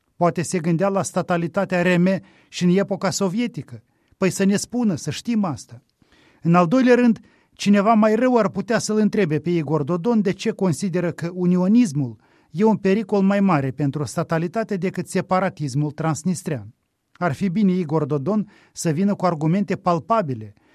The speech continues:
nu cu preconcepții și discursuri demagogice proruse. De ce unioniștii, care nu dețin controlul unor raioane cu ajutorul armatei române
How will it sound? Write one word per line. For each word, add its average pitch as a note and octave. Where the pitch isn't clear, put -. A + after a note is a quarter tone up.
nu F3+
cu A3
preconcepții F3+
și -
discursuri D3+
demagogice D3+
proruse. E3
De D#3+
ce A#3+
unioniștii, F3
care F3+
nu G#3+
dețin F3
controlul E3+
unor E3
raioane E3
cu A#2+
ajutorul D#3
armatei D3+
române C#3+